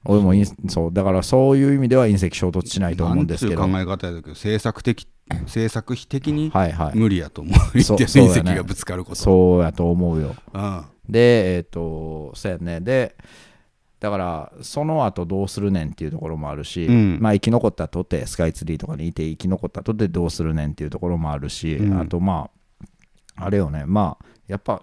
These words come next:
Speaker 1: 回避っていうのが、実、蓮見が何の役にも立ってないってことになるもんね、
Speaker 2: うん。
Speaker 1: 結局。
Speaker 2: うん。
Speaker 1: そうなると。
Speaker 2: いや、まあ、絶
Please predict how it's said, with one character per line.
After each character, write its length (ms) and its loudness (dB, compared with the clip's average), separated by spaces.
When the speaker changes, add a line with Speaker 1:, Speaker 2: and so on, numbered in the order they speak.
Speaker 1:
回 240 -4
避 240 -8
っ 40 -16
て 200 -16
い 60 -8
う 40 -8
の 160 -10
が、 240 -14
実、 420 -8
蓮 300 -2
見 140 -2
が 340 2
何 240 4
の 80 6
役 220 6
に 40 6
も 120 -2
立 100 -8
っ 40 -10
て 120 -10
な 80 -4
い 40 -8
っ 20 -10
て 80 -14
こ 100 -8
と 80 -10
に 60 -8
な 80 -10
る 60 -8
も 120 -8
ん 80 -10
ね、 100 -10
Speaker 2:
う 40 4
ん。 160 6
Speaker 1:
結 160 0
局。 320 -12
Speaker 2:
う 20 0
ん。 340 2
Speaker 1:
そ 200 -8
う 40 -6
な 120 -8
る 120 -12
と。 240 -14
Speaker 2:
い 60 0
や、 80 6
ま 120 6
あ、 40 2
絶 180 -4